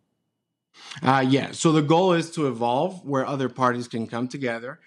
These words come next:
a-, and receive this data. So, for example,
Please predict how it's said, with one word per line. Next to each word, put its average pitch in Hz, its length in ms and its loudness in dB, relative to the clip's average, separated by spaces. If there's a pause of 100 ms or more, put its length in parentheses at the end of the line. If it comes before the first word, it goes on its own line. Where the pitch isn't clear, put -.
(260)
a-, - 40 -8
and 127 420 -2
receive 123 360 -2
this 117 120 -2
data. 110 320 -6
So, 151 400 0
for 147 160 -4
example, 135 640 -4